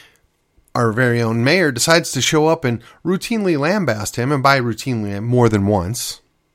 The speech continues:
I don't even know if it's three times now or not. Don't care, 'cause quite frankly, what George does, George does.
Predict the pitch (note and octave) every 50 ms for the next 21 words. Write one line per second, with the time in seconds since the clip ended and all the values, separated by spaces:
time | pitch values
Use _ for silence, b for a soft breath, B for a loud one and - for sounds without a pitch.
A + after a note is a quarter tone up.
0 | _ _ _ _ _ _ B2 B2+ B2+ A#2+ A#2 G#2+ G#2+ G#2 G#2 G#2+ G#2 - - -
1 | - - B2 B2 A#2+ A2+ - G2 F#2+ F#2+ F2+ E2+ - G2 F#2 F#2 F#2 F#2 F#2+ G2
2 | G#2 A2 G#2+ - _ A#2+ A2+ G#2 - - - D3 D#3+ F3 F3 F3 F3 F3 B B
3 | B B B B B B B B B - - - - F#3 F3+ - G3 F#3+ F#3+ F#3
4 | - F#3+ F#3+ F#3+ F#3 E3+ - D#3+ D3+ - C#3 B2+ B2 A2 G#2+ - - A2+ G#2+ G2
5 | G2+ G#2+ - - - D2+ - A#2+ - - - - - - - - - - - -